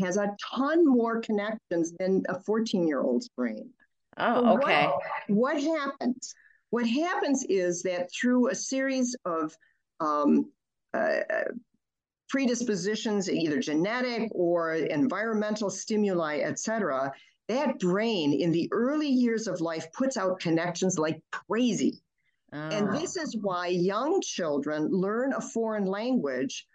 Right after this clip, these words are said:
Speaker 1: without an accent and they just pick it up. You, I know you would, you, you do not
Speaker 2: Oh.
Speaker 1: know this, but my first language was not English. It was German.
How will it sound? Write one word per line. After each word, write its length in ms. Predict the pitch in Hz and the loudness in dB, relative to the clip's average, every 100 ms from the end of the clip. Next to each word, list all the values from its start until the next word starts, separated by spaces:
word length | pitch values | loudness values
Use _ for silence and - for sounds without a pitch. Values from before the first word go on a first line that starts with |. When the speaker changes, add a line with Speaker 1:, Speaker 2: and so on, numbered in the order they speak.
| _ 190 | _ -4
Speaker 1:
without 500 | 202 196 - 202 247 | -2 -2 -4 -4 -2
an 120 | 214 | -2
accent 680 | 240 311 320 - 135 147 - | -4 -4 -6 -4 -2 -2 -4
and 140 | 190 196 | -2 -2
they 100 | 190 | 0
just 260 | 214 208 | -4 -4
pick 200 | 214 240 | -4 -2
it 100 | 226 | 0
up. 300 | 233 220 - - - _ 233 | 0 -2 -4 -8 -20 _ 2
You, 180 | 285 269 190 | 4 2 0
I 100 | 208 | 2
know 220 | 233 294 | 4 4
you 180 | 247 226 | 6 6
would, 200 | 214 214 | 4 0
you, 300 | 185 196 175 | 0 0 2
you 140 | 185 175 | 0 0
do 100 | 214 | 0
not 240 | 208 170 | 0 0
Speaker 2:
Oh. 40 | |
Speaker 1:
know 220 | 185 262 302 | -2 -4 -4
this, 240 | 175 170 - | -6 -6 -6
but 160 | 175 | -4
my 200 | 175 208 | -4 -4
first 320 | 254 247 226 190 | -2 -2 0 -2
language 480 | 190 220 185 165 | -2 0 0 0
was 160 | 165 156 | -2 -2
not 240 | 170 175 | -2 -2
English. 460 | 208 285 175 139 - | 0 0 0 -2 -4
It 140 | 202 | -2
was 220 | 254 262 - | 0 -2 -4
German. 480 | 180 247 240 - | -6 -4 -4 -4